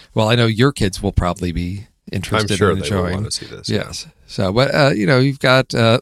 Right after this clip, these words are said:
Speaker 1: mostly cast of, of unknowns, uh, but you've got some familiar, few familiar faces like Judi Dench and Josh Gad showing up.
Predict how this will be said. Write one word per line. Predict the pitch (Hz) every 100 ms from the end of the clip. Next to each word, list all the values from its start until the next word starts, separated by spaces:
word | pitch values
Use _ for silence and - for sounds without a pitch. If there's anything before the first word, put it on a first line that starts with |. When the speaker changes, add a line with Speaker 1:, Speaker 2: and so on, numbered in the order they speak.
| -
Speaker 1:
mostly | 151 147 151 165 202 - 277
cast | - 196 175 -
of, | 165 131 147
of | - 139
unknowns, | 131 120 110 104 127 170
uh, | 139 110 117
but | 117 -
you've | 123
got | 127 120
some | - 131
familiar, | - 135 123 117 113 - - - - _ -
few | 202 208
familiar | - 131 117
faces | 110 - - 139
like | 113 95
Judi | 101 101 98
Dench | 92 110 - 117
and | 104 95 95
Josh | 98 80 98
Gad | - 78 92 131 -
showing | - - 98 95
up. | 90 107